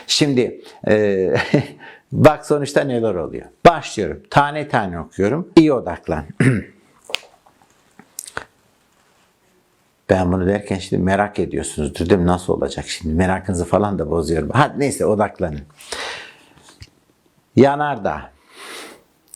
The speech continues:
Tencere. Şapka.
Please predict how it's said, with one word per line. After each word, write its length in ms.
Tencere. 600
Şapka. 760